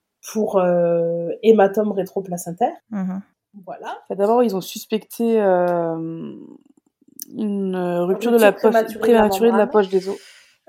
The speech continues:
Speaker 2: Ah oui, d'accord. Oui, c'est, c'est, c'est
Speaker 3: Parce
Speaker 2: très
Speaker 3: que
Speaker 2: prématuré, là.
Speaker 3: Ouais, c'est ça.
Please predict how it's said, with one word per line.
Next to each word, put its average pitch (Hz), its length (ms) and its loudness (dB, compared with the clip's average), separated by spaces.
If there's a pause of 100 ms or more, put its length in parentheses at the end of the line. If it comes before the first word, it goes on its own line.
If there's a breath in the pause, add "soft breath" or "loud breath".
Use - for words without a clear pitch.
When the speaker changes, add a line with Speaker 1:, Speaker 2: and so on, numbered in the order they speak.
Speaker 2:
Ah 196 80 -2
oui, 202 80 0
d'accord. 185 360 -6
Oui, 180 160 -8
c'est, 170 180 -10
c'est, 151 140 -14
c'est 180 100 -6
Speaker 3:
Parce 180 80 -6
Speaker 2:
très - 140 -4
Speaker 3:
que 180 40 -12
Speaker 2:
prématuré, 175 400 -6
là. 135 120 -8
Speaker 3:
Ouais, 214 100 8 (160)
c'est 202 100 -2
ça. 190 160 -2